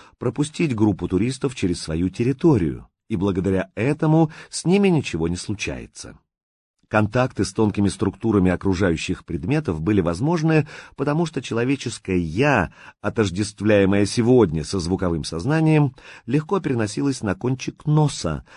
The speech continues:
на созерцаемый предмет, на другого человека. Человеческое «я» легко помещалось в сердце, как это делали наши святые. Это «я» исследовало познаваемый предмет изнутри.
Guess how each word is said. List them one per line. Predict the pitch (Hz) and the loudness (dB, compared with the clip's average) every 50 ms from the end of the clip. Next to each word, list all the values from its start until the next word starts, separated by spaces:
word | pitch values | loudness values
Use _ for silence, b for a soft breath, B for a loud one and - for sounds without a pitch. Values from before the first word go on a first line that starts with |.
| B B | B B
на | B 95 107 107 104 101 | B 0 2 2 2 2
созерцаемый | 98 - - 110 92 113 110 - - 107 92 92 95 104 123 127 | 0 -2 -2 0 0 0 0 0 0 0 2 2 2 0 0 -2
предмет, | - 160 160 156 165 156 127 92 - - - B B B B B | -2 -2 0 2 4 4 4 2 0 -4 -12 B B B B B
на | B 135 175 180 190 | B 2 2 2 4
другого | 165 180 175 123 92 101 92 90 107 131 | 4 4 2 4 4 2 2 4 2 0
человека. | - - 113 98 95 90 78 67 - _ - - _ _ _ _ _ _ _ _ _ _ _ _ _ _ _ | -2 -2 -2 0 0 0 -2 -2 -6 _ -20 -20 _ _ _ _ _ _ _ _ _ _ _ _ _ _ _
Человеческое | - - 104 90 87 90 107 107 - 85 - - - 85 78 | -8 -4 -2 0 0 0 0 -2 -4 -10 -10 -10 -8 -6 -6
«я» | 73 67 69 82 104 107 107 107 104 b b b b b b | -6 -6 -2 0 2 2 2 0 -4 b b b b b b
легко | - 113 117 - - - - | -4 -4 -4 -4 -4 -8 -8
помещалось | 151 120 101 98 - - - 95 101 101 - | -4 -2 -4 -4 -4 -4 -4 -4 -4 -4 -6
в | - - | -8 -12
сердце, | - - - 92 80 73 - - - 78 69 64 b b b b b | -10 -4 -2 -2 -2 -4 -10 -12 -12 -10 -10 -12 b b b b b
как | 98 90 - | -10 -4 -4
это | 92 90 92 | -2 -2 -2
делали | 80 85 95 98 107 113 120 | 0 2 0 2 2 0 -2
наши | 104 80 73 - - 80 | -4 -4 -6 -6 -8 -10
святые. | - - 92 95 107 - - 117 90 71 62 57 - _ _ _ _ _ _ _ _ _ _ _ _ _ | -8 -8 -8 -8 -8 -6 -4 -2 -2 -2 -4 -10 -20 _ _ _ _ _ _ _ _ _ _ _ _ _
Это | 101 101 92 - 85 | -4 -4 -2 -2 -4
«я» | 82 71 69 92 98 107 110 113 107 b b b b b b b | -6 -2 -2 0 2 2 2 0 -2 b b b b b b b
исследовало | - 101 - - - 98 104 120 120 127 123 117 120 120 117 | -10 -8 -8 -6 -4 0 0 0 0 0 0 0 0 0 -2
познаваемый | 113 120 101 87 104 95 98 107 110 110 107 107 104 | -2 -4 -2 0 0 0 2 2 2 2 0 0 -2
предмет | 104 104 92 76 87 95 101 110 107 - _ _ | -2 -4 -6 -2 0 0 0 0 -2 -6 _ _
изнутри. | - 110 101 87 101 107 90 82 - - - 120 151 139 101 71 - | -8 -8 -6 -4 -4 -4 -4 -4 -6 -8 -4 -2 0 0 0 0 -2